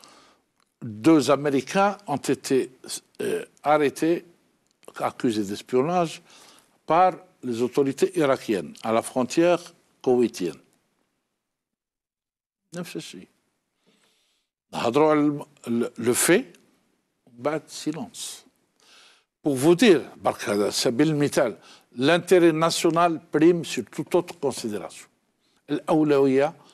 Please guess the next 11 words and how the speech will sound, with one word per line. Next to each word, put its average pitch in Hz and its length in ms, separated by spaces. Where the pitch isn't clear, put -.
للمصالح 120 760
الوطنية. 95 600
وفي 127 300
هذاك، 139 260
آه، 110 280
عن-، 131 180
آه، 110 580
اسمه 110 240
مولا، 117 280
في 98 300
آنذاك، 117 380